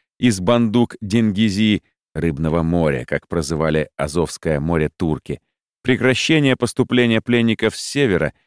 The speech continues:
и резкое сокращение их поставок из Черкесии, халиф решил продолжить начатое дело —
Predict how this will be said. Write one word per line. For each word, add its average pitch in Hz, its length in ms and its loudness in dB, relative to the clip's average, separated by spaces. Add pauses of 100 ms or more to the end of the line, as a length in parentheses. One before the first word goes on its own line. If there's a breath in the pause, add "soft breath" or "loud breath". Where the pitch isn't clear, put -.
(160)
и 98 120 0
резкое 104 360 0
сокращение 92 720 -2
их - 220 -8
поставок 92 540 0
из 90 160 -10
Черкесии, 127 800 -2 (420)
халиф 165 480 2
решил 147 420 0
продолжить 123 680 0
начатое 98 540 0
дело — 78 400 -2